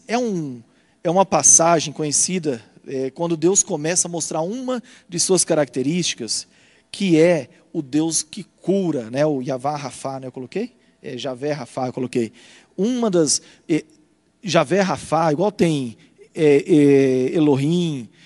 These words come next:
igual tem El Shaddai, Jeová Nissi,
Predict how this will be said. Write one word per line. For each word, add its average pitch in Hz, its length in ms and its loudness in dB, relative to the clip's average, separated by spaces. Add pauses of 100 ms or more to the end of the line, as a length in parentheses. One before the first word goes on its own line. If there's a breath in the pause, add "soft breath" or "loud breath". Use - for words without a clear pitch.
(120)
igual 147 380 4
tem 151 380 0
El 147 120 4
Shaddai, 131 920 -2 (200 soft breath)
Jeová 147 360 -2
Nissi, 160 880 2